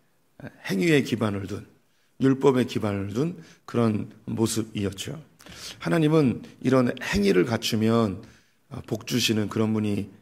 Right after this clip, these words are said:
아닙니다. 야곱에게는 믿음이 있었습니다. 에-, 이삭에게도 믿음이 있었죠. 믿음으로, 아, 이 일들이 이루어지게 되는 것이죠. 야곱이 하란으로 가는 과정 속에서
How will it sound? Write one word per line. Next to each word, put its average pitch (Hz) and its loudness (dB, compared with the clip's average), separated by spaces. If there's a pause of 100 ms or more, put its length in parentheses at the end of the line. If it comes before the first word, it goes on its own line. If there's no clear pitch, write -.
아닙니다. 101 -4 (760)
야곱에게는 113 2
믿음이 123 2
있었습니다. - -8 (440)
에-, 123 4 (540)
이삭에게도 127 0 (180)
믿음이 120 2
있었죠. 110 -8 (100)
믿음으로, 135 0 (360)
아, - -8 (100)
이 120 4
일들이 110 0 (160)
이루어지게 101 -2
되는 95 -6
것이죠. 113 -10 (1080)
야곱이 120 4 (100)
하란으로 123 2
가는 107 0
과정 101 -2
속에서 101 -6